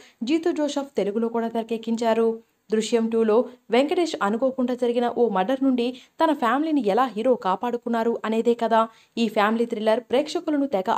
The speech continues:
ఆకట్టుకుంది. ఇక ఈ దృశ్యం టూ సినిమాను తెలుగులో సురేష్ ప్రొడక్షన్ బ్యానర్స్ పై సురేష్ బాబు నిర్మిస్తున్నారు. మీనా వెంకటేష్ ప్రధాన పాత్రలు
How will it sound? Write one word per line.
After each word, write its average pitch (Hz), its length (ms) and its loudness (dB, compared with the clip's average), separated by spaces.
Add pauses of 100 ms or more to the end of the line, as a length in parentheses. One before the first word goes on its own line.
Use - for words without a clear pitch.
(100)
ఆకట్టుకుంది. 226 600 2 (440)
ఇక 330 120 2
ఈ 277 160 2 (120)
దృశ్యం 233 340 0
టూ 320 80 0 (100)
సినిమాను 269 380 2 (340)
తెలుగులో 311 340 4
సురేష్ 285 440 2
ప్రొడక్షన్ 262 460 -2
బ్యానర్స్ 233 380 -2
పై 240 80 4 (120)
సురేష్ 285 340 -2
బాబు 233 180 -2
నిర్మిస్తున్నారు. 226 720 2 (420)
మీనా 220 320 4
వెంకటేష్ 220 540 0
ప్రధాన 262 280 0
పాత్రలు 240 400 -2